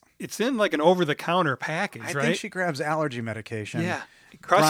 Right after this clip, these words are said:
Speaker 2: grinds
Speaker 1: it
Speaker 2: it up,
Speaker 1: up
Speaker 2: and snorts it.
Speaker 1: and snorts it, and then
Speaker 2: <laughs>
Speaker 1: puts the little s-, the little tube that she snorts it with on her trophy, like,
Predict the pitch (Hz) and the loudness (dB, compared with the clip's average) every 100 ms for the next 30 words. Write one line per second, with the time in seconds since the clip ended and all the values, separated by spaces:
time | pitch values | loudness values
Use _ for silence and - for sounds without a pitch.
0 | 247 214 202 196 160 160 143 - 156 165 | 6 6 10 10 10 6 0 0 4 4
1 | 233 - 190 180 - - 247 262 359 - | 6 8 8 8 0 4 8 8 8 6
2 | 208 208 185 202 208 - 233 - - 214 | 4 4 2 2 2 4 4 4 4 6
3 | 196 214 202 165 - - 196 190 196 175 | 8 8 6 4 -4 -2 4 6 6 4
4 | - 233 190 180 - 160 202 220 185 165 | 2 4 4 2 0 -2 0 0 2 2
5 | 170 180 180 175 - 202 196 160 143 139 | 2 2 2 2 4 4 4 2 0 -2